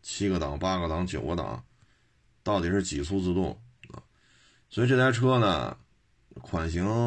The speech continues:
还不算太老啊，主要就是这种有倾向性的这种改进啊。然后就是比较新的，这应该是疫情前上市的，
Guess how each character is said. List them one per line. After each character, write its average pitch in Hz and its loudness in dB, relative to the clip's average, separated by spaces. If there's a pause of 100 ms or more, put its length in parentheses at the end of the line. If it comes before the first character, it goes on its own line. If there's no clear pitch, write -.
(600)
还 87 -8
不 - -6
算 107 -2
太 95 -2
老 - -12 (300)
啊， 50 -16
主 69 -6
要 90 0
就 104 2
是 95 2
这 92 2
种 64 -2 (1000)
有 76 -4
倾 123 2
向 95 2
性 92 2
的 76 -2
这 78 -2
种 52 -8 (160)
改 55 -10
进 - -4 (460)
啊。 58 -12 (920)
然 101 2
后 139 4
就 135 6
是 127 4
比 117 2
较 120 6
新 120 4
的， - -2
这 110 -2
应 120 2
该 156 2
是 143 4
疫 135 4
情 143 0
前 123 2
上 131 2
市 87 -2
的， - -8